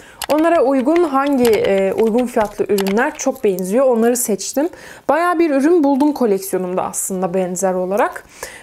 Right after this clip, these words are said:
E, bence hemen başlayalım. İlk olarak, e, gözlerimde bugün kullandığım paletle başlamak istiyorum. Yani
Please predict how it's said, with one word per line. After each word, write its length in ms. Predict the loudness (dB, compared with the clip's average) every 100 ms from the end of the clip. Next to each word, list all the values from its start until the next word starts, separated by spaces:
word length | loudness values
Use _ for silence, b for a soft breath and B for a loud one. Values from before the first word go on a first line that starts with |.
| B
E, 240 | 2 2 2
bence 280 | 2 0
hemen 340 | 2 2 2 2
başlayalım. 580 | 0 -2 0 0 0 0
İlk 240 | 0 2
olarak, 440 | 0 2 0 -2 -4
e, 360 | 2 4 4 2
gözlerimde 720 | 0 0 0 0 2 2 0
bugün 240 | 0 -4
kullandığım 680 | -2 0 2 0 0 0 0 -6 B B B B B
paletle 400 | 0 0 0 0
başlamak 480 | -2 -4 -6 -6 -8
istiyorum. 420 | -6 0 2 4
Yani 440 | 2 2 2 0